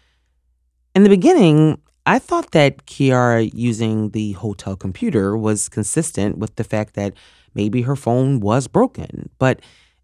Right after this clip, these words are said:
it doesn't explain why she would not have contacted her family at that time to update them. With little evidence to go by,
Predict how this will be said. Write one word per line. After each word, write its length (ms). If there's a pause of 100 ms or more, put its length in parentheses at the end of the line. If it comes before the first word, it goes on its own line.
it 140
doesn't 300
explain 800
why 340
she 200
would 200
not 380
have 160
contacted 400
her 140
family 520
at 280
that 200
time 600
to 200
update 380
them. 260 (1600)
With 160
little 460
evidence 480
to 160
go 200
by, 440